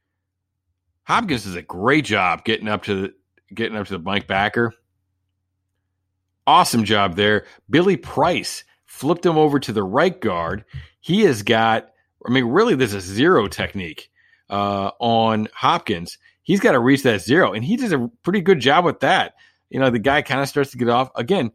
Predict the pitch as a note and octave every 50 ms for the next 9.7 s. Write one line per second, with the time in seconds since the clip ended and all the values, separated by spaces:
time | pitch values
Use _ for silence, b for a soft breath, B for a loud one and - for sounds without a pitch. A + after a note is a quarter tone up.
0 | _ - F#2+ G#2 B2+ E3 F3+ B2+ - - _ _ A2+ A2 G#2 A#2 B2+ C#3+ D3+ C#3+
1 | - D3+ D3+ D#3 D#3+ D#3+ D#3+ E3 E3+ E3 C#3 B2 - _ _ _ F#2+ G#2+ B2 A#2
2 | - C#3+ C3 A#2 C3+ C#3 C#3 C#3 - - C3 B2+ C3 C#3 D3 D3 _ _ _ _
3 | _ _ _ _ _ _ _ _ _ _ _ _ _ _ _ _ _ _ _ _
4 | _ _ _ _ _ _ _ _ _ _ - - _ C3+ B2+ G#2 A2+ A#2+ A#2+ G#2+
5 | - - _ _ - C3 B2+ B2+ E3 A3 C4 B3+ - - A#3 A#3+ A3 A#3 G#3 -
6 | F3 F3 G3 G#3+ G#3 F3+ - F3 F3 G3 F#3+ D#3+ B2 A2+ C3 F3+ A3 D#3+ F2 -
7 | - b b b b b b b - A2+ A#2+ A#2+ A#2+ - B2+ C3 C#3 C3 A#2 -
8 | - C#3+ D3+ F3 G3 - b b b b b _ - D3 D#3+ B2+ A2 B2 C#3 C3+
9 | C3 C3+ B2 A#2 G#2+ A2 B2+ B2+ - E3 E3 F3+ G#3+ G3+